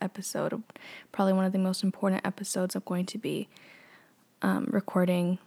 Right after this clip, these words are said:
throughout my podcast <laughs> course. You know, as I'm recording this, I can't help to think that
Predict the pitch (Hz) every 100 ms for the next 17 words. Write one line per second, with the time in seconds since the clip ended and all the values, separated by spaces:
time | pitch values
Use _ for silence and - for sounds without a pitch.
0 | _ - 185 170 185 180 180 - - _
1 | _ _ _ - 196 185 - 196 - -
2 | - - 196 185 - - - - - -
3 | _ _ _ _ _ _ _ _ _ _
4 | _ _ _ _ 233 214 214 208 - _
5 | _ _ _ _ _ _ _ _ _ 214
6 | 208 220 220 226 240 - 202 202 196 -
7 | 190 185 180 180 175 - - 185 - 190
8 | 185 190 190 - 190 180 180 - - 170
9 | - -